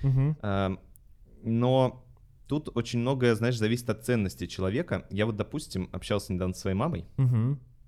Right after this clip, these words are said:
Speaker 2: и она, э, че-то мы рассуждали про вообще вот окружающую ситуацию. И я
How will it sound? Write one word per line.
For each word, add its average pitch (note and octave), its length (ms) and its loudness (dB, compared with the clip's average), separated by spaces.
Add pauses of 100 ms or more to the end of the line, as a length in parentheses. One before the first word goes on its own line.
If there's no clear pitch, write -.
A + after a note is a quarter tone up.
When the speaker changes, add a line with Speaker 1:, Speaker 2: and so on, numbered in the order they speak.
(840)
Speaker 2:
и A2 340 0
она, A#2 520 2
э, F#2+ 220 -2
че-то - 200 -8
мы G#2 60 0
рассуждали D#3 500 2
про A2 260 0
вообще F#2 340 -2 (120)
вот - 440 -14
окружающую F#2 540 -4
ситуацию. B2 540 -2 (640)
И G#2+ 80 -6
я C3+ 360 2